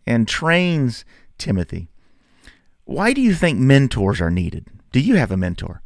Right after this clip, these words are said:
Do you have somebody, maybe you don't call them a mentor, um, but maybe it's somebody in your life, a, a spiritual leader in your life that you've looked to, that you've looked to for guidance and for direction, and that you've, that they've made a difference in your life. They've helped you navigate certain situations. They've,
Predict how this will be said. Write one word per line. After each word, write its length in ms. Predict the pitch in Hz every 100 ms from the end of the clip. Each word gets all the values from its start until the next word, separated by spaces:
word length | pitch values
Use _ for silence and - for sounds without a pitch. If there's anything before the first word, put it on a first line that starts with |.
| - - - _ -
Do 80 | 180
you 120 | 202
have 120 | 165
somebody, 380 | - 160 156 165
maybe 220 | 202 190
you 60 | 147
don't 160 | 123
call 240 | - 135 131
them 120 | 101
a 80 | 98
mentor, 680 | 110 143 139 - 87 92 120 _ _ - _ _ _ _ -
um, 300 | 92 92 95
but 160 | - 85
maybe 500 | 98 - 156 175 170
it's 120 | -
somebody 360 | 160 147 143
in 100 | 143
your 140 | 135 127
life, 420 | 117 127 139 123
a, 160 | 98 -
a 40 |
spiritual 560 | - - - 151 - 123
leader 240 | 127 135
in 80 | 123
your 140 | 120 117
life 280 | 123 135
that 160 | - -
you've 160 | 139 143
looked 240 | 190 -
to, 200 | - 92
that 220 | 92 -
you've 180 | 135 131
looked 200 | - -
to 100 | 151
for 140 | 135
guidance 560 | 123 127 131 131 104 90
and 120 | 92
for 160 | - 120
direction, 500 | 123 135 - - 101
and 80 | 101
that 140 | -
you've, 180 | 139 - - - - - -
that 160 | 135 127
they've 180 | 165 160
made 180 | 190
a 40 | 151
difference 420 | 139 180 165 123
in 80 | 113
your 140 | 107
life. 220 | 95 92
They've 200 | 101 117
helped 300 | 160 160 -
you 100 | 127 107 - -
navigate 640 | 120 147 165 139 135 123
certain 300 | - 143 -
situations. 720 | - 123 107 107 117 110 95
They've, 200 | 117 131